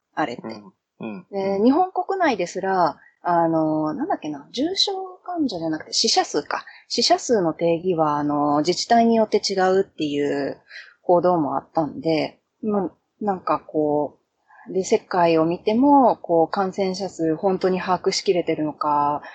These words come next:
Speaker 1: ちょっとわからないところもあるし、報告してないところもあるし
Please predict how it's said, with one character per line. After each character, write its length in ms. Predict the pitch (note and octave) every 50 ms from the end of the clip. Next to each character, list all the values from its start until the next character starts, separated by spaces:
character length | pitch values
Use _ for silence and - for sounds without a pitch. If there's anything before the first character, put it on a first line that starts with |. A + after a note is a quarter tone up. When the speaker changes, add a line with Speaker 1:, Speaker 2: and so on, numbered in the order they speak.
| - - _ _ -
Speaker 1:
ち 80 | F3
ょ 20 | E3+
っ 80 | -
と 100 | - D#3
わ 120 | D#3 D3+ D3+
か 100 | - E3
ら 140 | E3+ E3
な 120 | D#3+ D#3 D#3+
い 80 | C#3+
と 120 | - - C#3
こ 120 | - D#3
ろ 100 | D#3 D3+ D3+
も 140 | D3 D3
あ 60 | C#3+ C#3+
る 120 | C#3+ C#3+
し、 600 | - - E3+ D#3+ E3 E3 D#3+ D#3+ D3+ - - - - _ _ _
報 180 | _ - G3 F3
告 240 | - E3+ E3 - E3
し 60 | -
て 80 | - E3+
な 140 | E3+ E3
い 80 | D#3+ D#3
と 100 | - C3+
こ 140 | - D3 C#3
ろ 100 | C#3+ C#3
も 220 | C#3+ C#3+ D3 D3+
あ 40 | D#3
る 140 | D#3 D3+ D#3
し 460 | - - E3+ E3+ F3 F3 D#3+ -